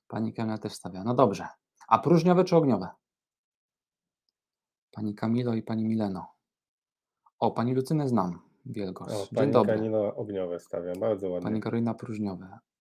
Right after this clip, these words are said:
Speaker 1: Pani Magda, ja nigdy nawet nie umiem. Do czasu, spokojnie, pani Magdo. Poradzimy na to. Tylko próżniowe. Czekamy na instrukcję. Ale jaką instrukcję? Przepraszam, tej wiadomości na czacie jest tyle dużo, że nie wiem, czy będę nadążał czytać imiona i pytania.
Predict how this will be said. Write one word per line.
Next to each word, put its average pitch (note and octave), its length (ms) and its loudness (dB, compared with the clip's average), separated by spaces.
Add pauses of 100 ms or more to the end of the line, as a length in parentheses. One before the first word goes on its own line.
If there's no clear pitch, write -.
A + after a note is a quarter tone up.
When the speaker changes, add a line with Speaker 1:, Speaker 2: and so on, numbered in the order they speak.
(100)
Speaker 1:
Pani A2+ 220 0
Magda, A#2 320 2
ja A#2 120 0
nigdy A#2+ 240 0
nawet A2 260 -2
nie G#2+ 120 0
umiem. F#2+ 340 -6
Do E3+ 180 0
czasu, A2+ 300 -2
spokojnie, G#2 480 -4
pani F#2+ 200 -10
Magdo. F2 280 -8 (120)
Poradzimy G#2+ 380 -2
na F2+ 120 -4
to. F#2 140 -16 (560)
Tylko D#3+ 280 8
próżniowe. G#2+ 500 0 (680)
Czekamy C#3+ 320 -2
na C#3 100 0
instrukcję. C3 520 -2
Ale G#2 100 2
jaką D#3+ 280 6
instrukcję? G2 580 -4 (480)
Przepraszam, F3+ 260 4
tej D#3+ 120 6
wiadomości D#3+ 400 2
na D#3 80 -2
czacie E3 220 2
jest D#3 140 2
tyle D#3+ 200 6
dużo, D#3 280 4
że D#3 100 0
nie D#3+ 120 4
wiem, E3 120 4
czy D#3+ 120 -6
będę D3 220 0
nadążał D3+ 420 2
czytać D3+ 320 -4
imiona D#3 360 2
i B2+ 80 -4
pytania. C3+ 600 2